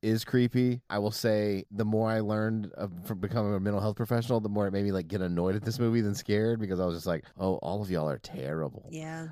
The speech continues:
Speaker 1: Um, but I still think it's quite effectively creepy. There's not a lot of, there's no jump scares or anything. It's just really, really creepy vibe.
Speaker 2: Yeah.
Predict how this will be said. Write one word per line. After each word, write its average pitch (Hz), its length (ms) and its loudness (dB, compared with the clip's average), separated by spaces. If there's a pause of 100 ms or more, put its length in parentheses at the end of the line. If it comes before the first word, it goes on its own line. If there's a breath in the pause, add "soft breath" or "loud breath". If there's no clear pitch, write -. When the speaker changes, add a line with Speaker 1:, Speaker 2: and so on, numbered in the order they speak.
Speaker 1:
Um, 87 640 2
but 131 100 4
I 151 100 4
still 196 320 2 (120)
think 127 140 2
it's - 140 -2 (140)
quite 170 220 2
effectively 104 480 2
creepy. 127 680 0
There's 170 140 8
not 175 120 8
a - 60 6
lot 147 120 8
of, 104 160 -4
there's 139 160 6
no 151 80 8
jump 117 280 0
scares 143 340 6
or 151 40 4
anything. 156 220 2
It's 135 100 0
just 127 220 2
really, 107 340 2
really 98 220 2
creepy 87 360 -4
vibe. 73 380 -2 (160)
Speaker 2:
Yeah. 175 360 -4